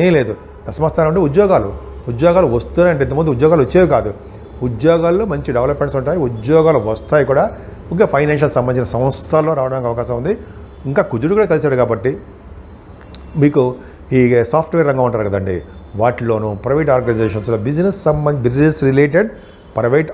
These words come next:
ఆర్గనైజేషన్స్‌లో ఉద్యోగాలు వస్తాయి. ఇంకా మీకు లాభస్థానం గురించి చెప్తాం. లాభాధిపతి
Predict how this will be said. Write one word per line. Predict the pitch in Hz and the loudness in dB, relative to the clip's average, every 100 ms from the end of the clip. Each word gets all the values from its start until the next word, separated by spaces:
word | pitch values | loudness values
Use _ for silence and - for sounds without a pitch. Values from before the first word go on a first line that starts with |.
| 127 | -4
ఆర్గనైజేషన్స్‌లో | 117 110 113 107 107 107 98 214 | -4 -2 -4 -2 -4 -4 2 2
ఉద్యోగాలు | 120 117 104 95 | 2 0 0 -4
వస్తాయి. | 82 90 87 90 101 85 76 - - - - - - - | -6 -8 -4 -4 -2 -4 -6 -14 -20 -20 -20 -20 -12 -4
ఇంకా | 120 247 - - - 113 | -2 -2 -6 -14 -8 -4
మీకు | 123 220 - - 98 | -2 -4 -8 -8 -4
లాభస్థానం | 104 104 - 98 95 98 | -2 -2 -4 -6 -2 0
గురించి | 151 | 2
చెప్తాం. | 107 90 80 - - - 95 | 0 -2 -8 -12 -18 -6 0
లాభాధిపతి | 123 127 127 123 | 2 2 0 -2